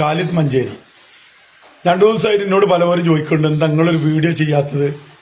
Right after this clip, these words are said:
ഈ മുസ്ലിം ലീഗിന്റെ ഇത്ര വലിയൊരു കൊ-, കൊള്ളയും തട്ടിപ്പും നടന്നിട്ട് എന്താ നിങ്ങള് എല്ലാത്തിനും നിങ്ങള് പ്രതികരിക്കണം, എന്താ പ്രതികരിക്കാത്ത?" ചോദിച്ചു കുറേ ദിവസം.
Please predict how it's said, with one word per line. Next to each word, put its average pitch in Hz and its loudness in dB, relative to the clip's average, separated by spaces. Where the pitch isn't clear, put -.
ഈ 160 2
മുസ്ലിം - -6
ലീഗിന്റെ 180 0
ഇത്ര 170 -2
വലിയൊരു 170 2
കൊ-, 160 0
കൊള്ളയും 156 0
തട്ടിപ്പും 160 0
നടന്നിട്ട് 151 -2
എന്താ 147 -2
നിങ്ങള് 151 -2
എല്ലാത്തിനും 170 0
നിങ്ങള് 180 2
പ്രതികരിക്കണം, 160 0
എന്താ 165 2
പ്രതികരിക്കാത്ത?" 160 0
ചോദിച്ചു 165 2
കുറേ 156 0
ദിവസം. 135 -2